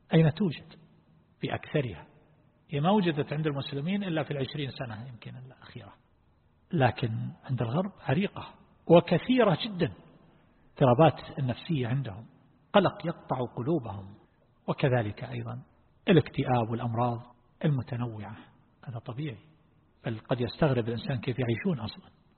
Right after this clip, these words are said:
كيف يواصلون الحياة، يستطيع، كيف يستطيع أن يعيش وهو بعيد عن الله، لا يعرفه ولا يذكره ولا يصلي، كيف يعيش؟ وذكرت لكم في بعض المناسبات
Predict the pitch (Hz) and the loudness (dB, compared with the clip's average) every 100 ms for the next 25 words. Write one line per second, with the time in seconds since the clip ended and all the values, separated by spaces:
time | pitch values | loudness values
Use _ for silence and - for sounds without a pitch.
0 | _ - 170 - - 143 135 135 117 - | _ -2 0 0 -6 -12 -10 -6 -6 -2
1 | 160 131 - 120 110 92 - 110 123 - | 0 0 -4 -6 -6 -10 -12 -12 -12 -8
2 | 160 139 117 - 113 110 101 135 - - | -6 -6 -10 -8 -6 -4 -4 -6 -8 -12
3 | 127 117 127 135 104 104 98 - _ _ | -10 -6 -4 -4 -6 -12 -14 -20 _ _
4 | _ - 123 113 135 - 143 123 113 - | _ -12 -8 -6 -6 -6 -4 -2 -4 -6
5 | 160 160 123 110 - 110 107 - - _ | -4 -2 -2 -4 -8 -16 -16 -20 -20 _
6 | _ _ - - 190 - 104 95 - - | _ _ -20 -2 -2 0 -6 -6 -14 -20
7 | _ _ _ _ _ _ 151 131 135 165 | _ _ _ _ _ _ -12 -8 -4 0
8 | 311 254 160 - 147 - 131 131 127 120 | 2 2 0 0 -2 0 2 2 0 0
9 | 120 - 123 147 - | -2 -2 0 0 0